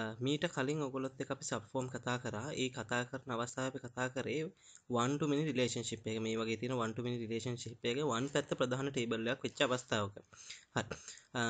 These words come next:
එතකොට දැන් කතා කරන්න යන්නේ ඒ වගේම අවස්ථාවක් one to many <clears throat> රිලේෂන්ෂිප් එක වන් පැත්ත ප්‍රධාන අවස්ථාවක්. ඇත්තටම මේක දිහා හරියට බැලුවොත් ඔයගලන්ට පේනවා මේ තියෙන්නේ many to many relationship එකක්. ඒතර අපි මේ කතා කරන්න යන්නේ many to many relationship එකක් ගැන.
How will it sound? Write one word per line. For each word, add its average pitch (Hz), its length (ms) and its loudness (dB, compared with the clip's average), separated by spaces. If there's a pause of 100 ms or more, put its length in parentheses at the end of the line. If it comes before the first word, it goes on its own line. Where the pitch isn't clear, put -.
එතකොට 160 360 0
දැන් 120 220 0
කතා 151 300 4
කරන්න 147 320 0
යන්නේ 151 260 0
ඒ 131 140 4
වගේම 135 280 2
අවස්ථාවක් 127 640 0
one 120 260 4
to 156 120 -2
many 147 240 2 (560)
<clears throat> 151 180 12
රිලේෂන්ෂිප් 131 640 2
එක 147 160 2
වන් 127 260 4
පැත්ත 143 220 -2
ප්‍රධාන 127 360 -2
අවස්ථාවක්. 120 600 0
ඇත්තටම 151 400 2
මේක 143 180 2
දිහා 143 240 2
හරියට 123 220 2
බැලුවොත් 120 280 0
ඔයගලන්ට 117 300 2
පේනවා 120 240 0
මේ 123 160 2
තියෙන්නේ 127 380 0 (420)
many 131 240 8
to 160 100 4
many 143 200 6
relationship 127 600 4
එකක්. 120 160 0
ඒතර 143 180 0
අපි 143 140 -2
මේ 147 120 0
කතා 123 280 2
කරන්න 123 300 0
යන්නේ 113 300 0 (380)
many 127 260 6
to 165 120 2
many 151 220 4
relationship 127 680 0
එකක් 110 220 -2
ගැන. 117 180 2